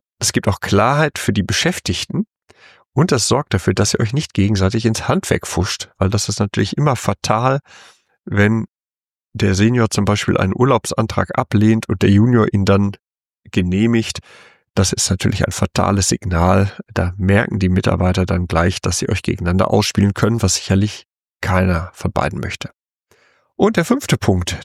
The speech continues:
der für eine erfolgreiche Zusammenarbeit der Generationen rund um die Nachfolge wichtig ist, das Unternehmen sollte eine förderliche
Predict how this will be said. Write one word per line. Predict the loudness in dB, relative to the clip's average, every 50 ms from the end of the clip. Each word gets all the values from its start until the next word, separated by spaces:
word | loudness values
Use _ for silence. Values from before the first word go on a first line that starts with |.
| _
der | 2 2 4 4 2 0 -4 -10 _ _ _ _ _ _ _ _ _ _ _
für | -8 -2 0
eine | 0 0
erfolgreiche | 0 0 0 0 0 0 0 -2 -4 -2 0 0 0 0 0 0 -4 _ _
Zusammenarbeit | -6 -4 0 0 0 0 0 0 0 0 -2 -2 0
der | -2 0
Generationen | 2 0 2 2 0 -2 0 0 2 2 2 2 0
rund | 0 0 0 0 0 -2
um | -4
die | -4 -2 0
Nachfolge | 0 0 0 0 -2 -4 -4 -2 -2 -2
wichtig | -2 -2 -2 -2 -4 -2 0
ist, | -2 -2 -2 -8 _ _ _ _ _ _ _ _ _ _ _ _ _
das | -2 -2 -2 -2
Unternehmen | -6 -4 -4 -4 -4 0 2 2 2 2 2 0 -2
sollte | -2 -4 -4 -2 0 2 0 0 0 0 0 0 -2 -2 _ _ _ _ _ _ _
eine | -2 0 0 0 0 0 -2 -2 -6 _ _ _ _ _ _ _
förderliche | -14 -10 -8 -2 0 2 2 2 2 2 0 0 -2 0 -2